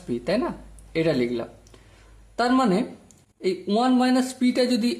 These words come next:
এই ইকুয়েশনে আমি লাগাই, ইকুয়েশনে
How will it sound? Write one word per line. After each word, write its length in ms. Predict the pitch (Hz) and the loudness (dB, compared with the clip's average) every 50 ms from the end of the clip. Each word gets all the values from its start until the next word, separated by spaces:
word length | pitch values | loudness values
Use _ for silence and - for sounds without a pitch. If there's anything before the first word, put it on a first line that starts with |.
| - 214 | 0 0
এই 60 | 220 - - - 202 196 | 0 0 -4 -4 -4 -4
ইকুয়েশনে 520 | 196 - 226 233 233 220 226 233 220 220 220 214 | -2 0 0 0 0 0 0 0 2 2 2 2
আমি 120 | 214 208 196 165 147 143 | 2 2 2 4 2 2
লাগাই, 340 | 143 139 135 127 127 135 - - - - - - _ _ _ _ _ _ _ _ _ _ _ _ _ _ _ _ _ _ _ _ _ _ _ _ - 175 | 2 4 4 4 2 2 0 -2 -8 -14 -20 -20 _ _ _ _ _ _ _ _ _ _ _ _ _ _ _ _ _ _ _ _ _ _ _ _ -10 -6
ইকুয়েশনে 420 | - 220 208 190 202 208 202 | -2 0 0 0 2 2 0